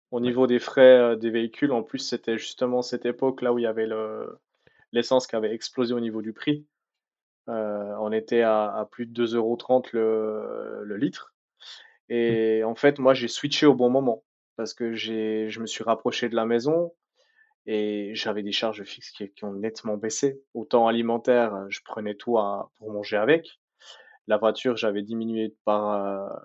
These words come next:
Speaker 1: avant, je faisais cent kilomètres, aujourd'hui, j'en fais plus de quarante.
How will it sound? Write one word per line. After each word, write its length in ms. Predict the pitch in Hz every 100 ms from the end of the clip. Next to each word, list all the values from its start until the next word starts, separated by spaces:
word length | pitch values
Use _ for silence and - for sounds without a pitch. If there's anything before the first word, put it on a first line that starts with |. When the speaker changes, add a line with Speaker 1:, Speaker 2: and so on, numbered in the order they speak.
| -
Speaker 1:
avant, 220 | 104 131
je 80 | 131
faisais 200 | - 101
cent 180 | - 110
kilomètres, 440 | - 113 131 135
aujourd'hui, 240 | 104 104 117
j'en 120 | 107
fais 120 | 107
plus 140 | -
de 60 | _
quarante. 500 | 120 110 151 - -